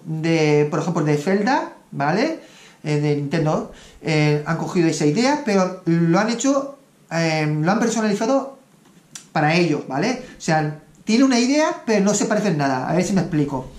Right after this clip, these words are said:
Eh, porque Zelda es Zelda, no, mm, nadie, ningún juego va a ser igual o mejor que el Zelda. Pero las ideas que tiene este, eh, que han cogido de, de ese videojuego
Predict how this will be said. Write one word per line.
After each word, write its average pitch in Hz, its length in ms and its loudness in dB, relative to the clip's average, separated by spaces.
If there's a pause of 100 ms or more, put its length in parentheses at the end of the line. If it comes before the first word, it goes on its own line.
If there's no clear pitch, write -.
(400)
Eh, 156 680 2
porque - 220 0
Zelda 247 400 0
es 196 180 0
Zelda, 123 300 -4
no, 165 320 0
mm, 165 1080 -2
nadie, 214 500 0
ningún 202 320 0
juego 254 360 0 (220)
va 165 60 2
a - 20 0
ser 185 140 0
igual 202 460 0 (360)
o 165 100 0
mejor 180 340 0
que 165 80 0
el 143 60 0
Zelda. 131 460 -2
Pero 285 340 0 (300)
las 165 300 4
ideas 220 240 2
que 226 80 -2
tiene 220 160 0
este, 196 180 0
eh, 175 840 2
que 190 80 0
han 190 80 2
cogido 185 360 0 (120)
de, 147 880 2
de 165 80 0
ese 170 180 0
videojuego 175 500 0